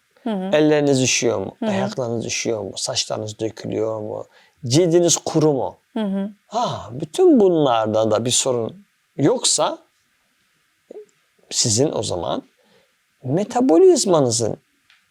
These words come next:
Speaker 2: enerji üretim sisteminde
Speaker 1: Hı hı.
Speaker 2: bir minik problem olabilir. Bir toksik maruziyetiniz de olabilir.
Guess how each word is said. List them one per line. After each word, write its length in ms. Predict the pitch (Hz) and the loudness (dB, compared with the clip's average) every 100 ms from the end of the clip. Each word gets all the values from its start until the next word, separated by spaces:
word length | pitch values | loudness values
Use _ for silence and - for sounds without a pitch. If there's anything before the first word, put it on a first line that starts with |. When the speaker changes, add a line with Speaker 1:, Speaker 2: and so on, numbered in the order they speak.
| _ _ _ _ | _ _ _ _
Speaker 2:
enerji 540 | 165 196 220 214 302 330 | 2 4 4 4 2 2
üretim 520 | 208 190 208 339 359 | 2 2 2 4 4
sisteminde 1200 | - - 196 175 - 180 147 135 127 120 220 320 - | 6 4 4 4 2 2 4 4 2 2 2 -2 -8
Speaker 1:
Hı 80 | 226 | -8
hı. 280 | 196 190 214 _ _ _ _ _ _ - | -6 -6 -10 _ _ _ _ _ _ -4
Speaker 2:
bir 440 | 151 233 269 262 - _ _ _ _ _ - | 2 4 2 -2 -16 _ _ _ _ _ 0
minik 420 | 165 220 285 - | 2 2 0 -2
problem 420 | 135 117 110 104 | 0 2 2 2
olabilir. 600 | 107 135 190 214 277 - _ _ _ _ _ _ _ _ _ - | 2 2 2 0 -4 -10 _ _ _ _ _ _ _ _ _ 0
Bir 400 | 185 330 - - | 2 2 0 -4
toksik 920 | 180 180 - - - 269 302 - - - _ - | -2 -2 -2 -2 0 0 -2 -6 -16 -20 _ -6
maruziyetiniz 1080 | 135 139 151 151 156 147 165 160 175 180 147 | -4 -2 0 2 2 4 2 2 2 2 2
de 60 | 135 | 0
olabilir. 800 | 95 90 95 - 247 277 - | -2 -4 -6 -4 -4 -6 -12